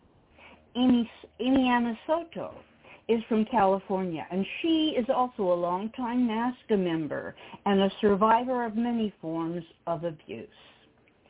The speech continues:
Victoria is a longtime volunteer for nasca. Victoria has a harrowing life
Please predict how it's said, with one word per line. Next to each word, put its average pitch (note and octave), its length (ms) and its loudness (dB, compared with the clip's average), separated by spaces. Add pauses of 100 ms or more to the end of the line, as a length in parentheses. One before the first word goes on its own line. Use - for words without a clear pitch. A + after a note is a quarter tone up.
(320)
Victoria G#3+ 1000 2 (240)
is A3 160 2
a A#3 40 4
longtime C4+ 1080 2
volunteer A3 1120 0 (640)
for F#3+ 120 -4
nasca. D3+ 680 -8 (520)
Victoria C4+ 540 2
has C4 220 0
a C4 40 0
harrowing A3 720 -4
life E3 240 -6